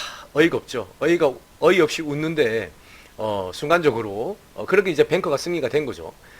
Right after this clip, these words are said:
순간적으로 어이없어가지고 막 웃고 있는데 옆에, 어, 앉아있는 사람들, 그리고 테이블에 앉아있는 사람들, 뒤에 서 있는 사람들 다 속닥속닥거리는 게 소-, 이 귀에 들리더랍니다.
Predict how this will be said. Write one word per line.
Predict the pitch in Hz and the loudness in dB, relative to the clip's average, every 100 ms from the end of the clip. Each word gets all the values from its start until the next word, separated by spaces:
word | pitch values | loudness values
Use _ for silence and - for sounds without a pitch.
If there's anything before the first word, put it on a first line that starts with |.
| - - - | -20 -20 -14
순간적으로 | - 175 160 151 - 147 165 | -4 0 0 -2 -4 -2 2
어이없어가지고 | 156 170 - 151 135 123 | 4 4 2 -2 -2 -4
막 | 123 147 | -4 -6
웃고 | 139 175 | -2 -2
있는데 | 135 156 101 101 - - - - - 147 | 0 -4 -4 -6 -8 -20 -20 -20 4 6
옆에, | 175 135 101 135 - - - | 6 2 -6 -8 -14 -20 -12
어, | 101 95 87 82 - - | -8 -6 -6 -10 -8 -2
앉아있는 | 175 156 123 123 | 0 2 -2 -6
사람들, | 104 95 92 90 76 | -8 -8 -10 -14 -12
그리고 | 131 131 120 110 110 | -10 -8 -6 -6 -8
테이블에 | - 147 147 123 107 104 | -6 -4 -4 -6 -8 -8
앉아있는 | 131 127 113 113 | -8 -8 -8 -6
사람들, | 117 117 131 170 180 180 - | -6 -6 -4 -2 -2 -4 -8
뒤에 | 113 117 | -4 -4
서 | 127 117 | -4 -6
있는 | 113 | -8
사람들 | 104 107 107 143 175 165 - - - | -8 -8 -6 -4 -4 -6 -16 -20 -18
다 | - - 208 233 | -12 -6 -2 -2
속닥속닥거리는 | 202 - 214 214 - 220 214 151 | -2 -2 -2 -2 2 6 6 4
게 | 120 | -4
소-, | - - - - - - - - | -4 -10 -12 -20 -20 -20 -20 -16
이 | 123 | -10
귀에 | - 180 | 0 0
들리더랍니다. | - 135 180 95 - 78 85 | 2 -2 -2 -4 -8 -16 -20